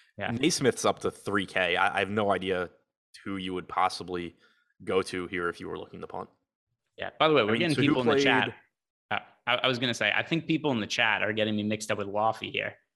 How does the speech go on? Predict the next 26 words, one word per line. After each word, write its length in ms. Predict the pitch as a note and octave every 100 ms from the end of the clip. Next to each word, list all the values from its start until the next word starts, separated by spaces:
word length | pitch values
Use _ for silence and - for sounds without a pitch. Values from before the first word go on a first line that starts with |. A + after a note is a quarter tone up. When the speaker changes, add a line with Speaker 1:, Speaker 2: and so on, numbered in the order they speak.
| _ A2+
Speaker 1:
They're 80 |
s-, 120 | A2+ C3+
they're, 340 | A#2+ A#2+ A2+
they're 100 | A#2
talking 200 | C#3+ C3+
about 160 | A#2+ A#2
the 60 |
conspiracy 680 | - A2 - C#3+ C3 A2 G#2+
theories 380 | G#2+ G#2 G2+ G#2
I 140 | G2+
believe 360 | F#2+ G2+ G2 G#2
in 260 | G2+ G2+ G2+
and 140 | A2+
about 260 | A2 G#2+ A2
the, 120 | G2+
the 80 | A2+
moon 220 | A#2+ C3
landing 240 | A#2+ G#2+ G#2+
and 60 |
whatnot. 320 | A2 G#2+ G#2 - - _ -
I, 80 | D3
we 160 | F#3+
landed 340 | A3+ A#3+ G3+ E3+
on 140 | C#3+
the 80 | B2
moon. 300 | C3+ F#2